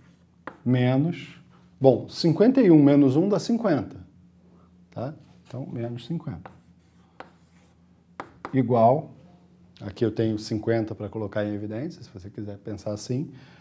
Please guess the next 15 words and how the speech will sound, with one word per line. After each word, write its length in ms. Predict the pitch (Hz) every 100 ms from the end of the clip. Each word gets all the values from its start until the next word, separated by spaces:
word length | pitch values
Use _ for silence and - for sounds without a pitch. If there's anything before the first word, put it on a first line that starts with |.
| _ -
vai 120 | 113
ficar 260 | - 127
vinte 440 | 101 117 165 - 170
e 40 |
um 240 | 151 135 113
vezes 280 | 113 107
cinquenta 420 | - 127 127 135 165
e 100 | 165
um 100 | 196
menos 380 | 165 165 156
uma 220 | 147 190 196
vezes 320 | 156 151 151
cinquenta 400 | 170 156 156 185
e 60 |
um. 200 | 160 107